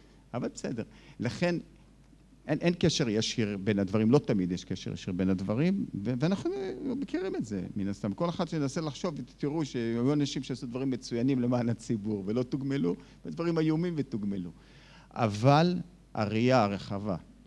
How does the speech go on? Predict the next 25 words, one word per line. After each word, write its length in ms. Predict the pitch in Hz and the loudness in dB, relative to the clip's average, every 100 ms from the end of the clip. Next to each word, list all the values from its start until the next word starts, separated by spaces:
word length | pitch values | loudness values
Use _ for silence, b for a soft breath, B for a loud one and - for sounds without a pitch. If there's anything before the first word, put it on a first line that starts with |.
| - - | -20 -12
ומה 580 | 95 95 - - - 110 | -4 -2 -4 -10 -2 -2
שנאמר 320 | 110 107 101 92 | 2 2 2 2
בשקף 960 | 92 90 - 101 85 - 113 120 - | 2 2 0 -2 -2 0 -2 -2 -6
האחרון, 400 | 98 - 90 87 82 b b b b b | -8 -6 -4 -4 -4 b b b b b
שהוא 180 | - 123 | -4 -2
בסוף 420 | 123 180 156 - - | 0 -2 -4 -10 -16
רואה 280 | - 117 151 156 | -6 2 2 4
ומסתכל 520 | 135 120 120 156 135 | 0 0 -4 -2 0
על 100 | 113 | 0
הציבור, 500 | 107 - 95 92 82 | -2 -4 0 0 2
ומסתכל 480 | 95 123 120 156 156 | -2 -2 -4 0 2
על 100 | 147 | 4
הבוחרים, 560 | 113 - - 104 92 101 | 4 4 4 4 2 0
וצריך 260 | - 135 | -2 -2
לאזן 400 | 131 113 131 156 | 0 0 0 0
בין 200 | 139 127 | 2 4
האינטרסים, 760 | 117 110 - 110 120 156 - 220 | 4 2 2 0 2 0 0 0
אני 460 | - - - - - | -2 -8 -20 -20 -4
חושב 140 | 143 | -2
שפה 360 | - 131 - 165 | 0 -4 0 2
באה 160 | 127 | 4
הייחודיות 520 | 107 - 110 98 110 | 2 0 -2 2 0
של 160 | 110 90 | 0 -4
איש 200 | 90 - | -4 -6
הציבור. 400 | - 92 82 82 | -8 -8 -6 -8